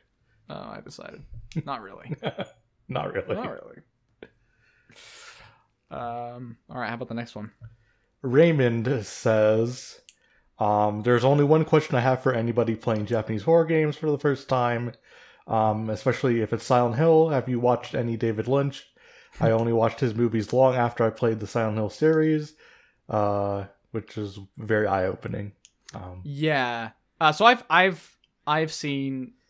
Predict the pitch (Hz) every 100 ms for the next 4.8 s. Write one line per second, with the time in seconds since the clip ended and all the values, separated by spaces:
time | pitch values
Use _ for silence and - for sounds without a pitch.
0 | _ _ - - 139 139 127 117 - 110
1 | 107 104 101 104 104 - 104 101 - 87
2 | - - - 110 98 90 - - - -
3 | - - - - 233 _ _ _ _ _
4 | _ _ _ - - - -